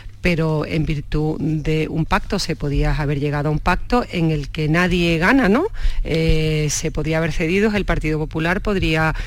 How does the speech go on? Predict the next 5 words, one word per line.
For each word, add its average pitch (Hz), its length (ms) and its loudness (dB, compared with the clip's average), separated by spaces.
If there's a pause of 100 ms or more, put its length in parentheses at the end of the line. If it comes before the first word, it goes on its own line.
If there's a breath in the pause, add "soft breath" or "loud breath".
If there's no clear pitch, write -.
(140 loud breath)
haber 151 240 0
cumplido 151 720 0
la 156 540 -2
Constitución 233 680 2 (200)
y 220 300 -2